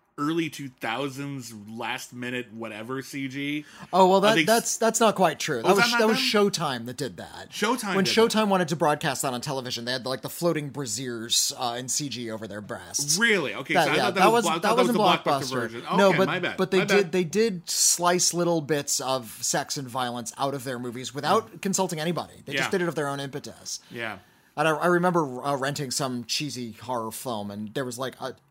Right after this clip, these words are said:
Speaker 2: such a jarring cut, like, I didn't know what happened in the scene.
Speaker 1: Mm-hmm.
Speaker 2: It was, like, a big chunk missing.
Speaker 1: That was why I actually, I, I still haven't seen Y Tu Mama Tambien, because when
Speaker 2: Mm.
Speaker 1: it came out, I missed it in theaters.
Speaker 2: Mm.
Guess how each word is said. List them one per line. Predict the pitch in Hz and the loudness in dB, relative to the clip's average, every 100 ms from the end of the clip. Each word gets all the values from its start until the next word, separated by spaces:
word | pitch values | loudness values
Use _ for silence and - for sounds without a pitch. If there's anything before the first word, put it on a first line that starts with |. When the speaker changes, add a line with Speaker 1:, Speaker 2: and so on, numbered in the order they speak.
| - | -8
Speaker 2:
such | - 202 | -2 -2
a | 180 | 0
jarring | 123 156 147 151 143 | 0 0 0 -2 -6
cut, | - 143 | -6 -6
like, | 151 143 | -6 -6
I | |
didn't | 143 | -6
know | 139 | -4
what | 123 110 | -6 -6
happened | 123 120 | -10 -10
in | 110 | -12
the | 98 | -6
scene. | - - 123 90 85 | -2 -2 -4 -12 -18
Speaker 1:
Mm-hmm. | - 120 113 | -14 -12 -12
Speaker 2:
It | |
was, | 104 | -8
like, | 160 | -6
a | 147 | -4
big | 131 | -4
chunk | - 156 135 92 | -4 -4 -6 -10
missing. | 104 107 117 - | -8 -6 -6 -8
Speaker 1:
That | 135 185 | -4 -2
was | 240 | -2
why | 208 180 156 143 | -4 -4 -4 -4
I | 123 | -4
actually, | 127 127 123 139 120 113 | -2 -4 -6 -10 -8 -8
I, | - - - | -10 -20 -20
I | - | -16
still | - 123 | -14 -14
haven't | 156 139 135 | -12 -12 -12
seen | 135 127 | -10 -10
Y | 120 120 | -10 -12
Tu | 139 | -10
Mama | 110 107 101 | -12 -12 -14
Tambien, | 107 104 117 170 131 | -14 -14 -10 -10 -10
because | 104 - | -12 -10
when | 147 113 | -8 -10
Speaker 2:
Mm. | |
Speaker 1:
it | 98 | -10
came | 123 | -10
out, | 127 120 | -8 -8
I | |
missed | 120 143 | -10 -12
it | |
in | 147 | -14
theaters. | 123 98 117 - - | -12 -14 -14 -16 -12
Speaker 2:
Mm. | 117 101 | -12 -10